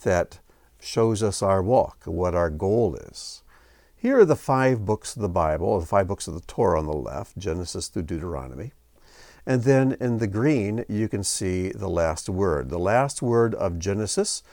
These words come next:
which is in chapter fifty, verse twenty-six, is B'mitzrayim, which means in Egypt.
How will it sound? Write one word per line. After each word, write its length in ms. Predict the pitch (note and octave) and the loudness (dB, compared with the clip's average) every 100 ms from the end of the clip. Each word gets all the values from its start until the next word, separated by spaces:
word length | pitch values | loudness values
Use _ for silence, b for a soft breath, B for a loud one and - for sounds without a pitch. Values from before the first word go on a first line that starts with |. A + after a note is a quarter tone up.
| B B | B B
which 140 | C3+ | -2
is 180 | C#3+ A#2 | 0 2
in 260 | A#2 G#2+ G#2 b b | 2 2 -2 b b
chapter 380 | - A#2+ A2 - | -2 -2 0 -4
fifty, 560 | F#2 - B2 - - F2 | -6 -2 -2 -2 -4 -4
verse 260 | F2 E2+ | -2 -4
twenty-six, 800 | - G2+ E2+ E2 - A2+ E2 - | -4 -4 -4 -6 -2 0 0 -4
is 240 | F#2 F2 - B B - | -6 -6 -10 B B -6
B'mitzrayim, 1160 | G2+ G2 G#2+ F#3 - C#3+ C#3 C3+ C3 G#2 D2+ | -2 0 0 -2 -6 0 2 4 2 0 -2
which 200 | D#2+ - | -6 -6
means 360 | F#2+ F#2 F2+ E2+ | -4 -2 -2 -6
in 300 | - A2 G#2+ | -6 -2 0
Egypt. 480 | A2+ G#2+ - - | -2 -2 -8 -10